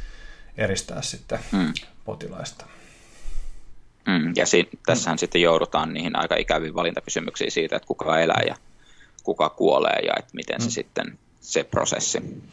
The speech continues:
Speaker 1: Joo, no siihen on tietysti sitten,
Speaker 2: toteutetaan.
Speaker 1: et, et,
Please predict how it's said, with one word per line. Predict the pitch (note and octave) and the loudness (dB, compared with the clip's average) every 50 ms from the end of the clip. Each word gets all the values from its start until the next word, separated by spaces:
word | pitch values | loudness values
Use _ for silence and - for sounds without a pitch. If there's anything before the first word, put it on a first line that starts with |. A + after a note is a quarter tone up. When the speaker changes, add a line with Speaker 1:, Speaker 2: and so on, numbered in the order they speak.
| - - - - - - - C3 | -8 -8 -8 -8 -12 -12 -8 0
Speaker 1:
Joo, | C3 D3+ D3 C3 A#2+ A#2 | 4 4 6 6 6 4
no | A2+ A#2+ A#2+ | 4 2 2
siihen | A#2 B2+ A#2 A#2 B2 C3 | 2 2 2 2 2 0
on | C3+ C#3 C3+ | 0 0 0
tietysti | C3 B2+ B2 A2+ - A#2+ | 0 0 0 0 -2 -2
sitten, | A2 - A#2 A2+ - - | -2 -2 0 2 2 4
Speaker 2:
toteutetaan. | - - B2 - - - - - - - - - | 4 4 4 4 2 0 -2 -2 -2 -2 -6 -8
Speaker 1:
et, | - A#2 - - - - | -6 -6 -6 -6 -10 -10
et, | - A#2 A2+ | -8 -8 -8